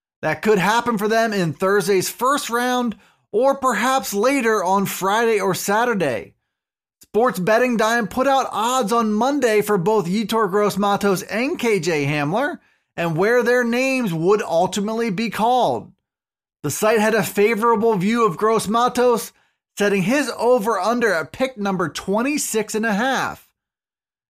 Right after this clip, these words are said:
It wasn't quite as high on Hamler's first-round odds with an over-under of pick number sixty-one and a half. Gross-Matos is widely viewed as the better prospect between the two of them,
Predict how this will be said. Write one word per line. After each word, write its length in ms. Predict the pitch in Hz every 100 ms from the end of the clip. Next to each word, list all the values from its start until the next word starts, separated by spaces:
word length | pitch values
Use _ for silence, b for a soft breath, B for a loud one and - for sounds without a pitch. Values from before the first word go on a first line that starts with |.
| _
It 40 | 139
wasn't 380 | 190 185 185 -
quite 280 | 190 254
as 140 | 269 214
high 300 | 214 233 233
on 140 | 226
Hamler's 500 | 185 214 247 247 220
first-round 580 | - 226 208 208 196 180
odds 360 | 160 196 214 170
with 140 | 185
an 80 | 165
over-under 760 | 196 202 185 165 196 208 202
of 120 | 190
pick 220 | - 208 196
number 380 | 208 202 202 B B -
sixty-one 800 | - 220 226 240 214 196 262 294
and 120 | 196
a 80 | 135
half. 520 | 131 98 - - _ _ _ _ _ _ _ _
Gross-Matos 760 | 156 175 156 180 196 202 214 185
is 120 | 151
widely 500 | 151 160 202 220 214
viewed 260 | 165 233 214
as 140 | 151
the 80 | 165
better 320 | 127 185 190
prospect 640 | 190 240 277 277 262 240 240
between 320 | 208 226 214
the 100 | 196
two 280 | 233 311 285
of 100 | 220
them, 360 | 233 233 214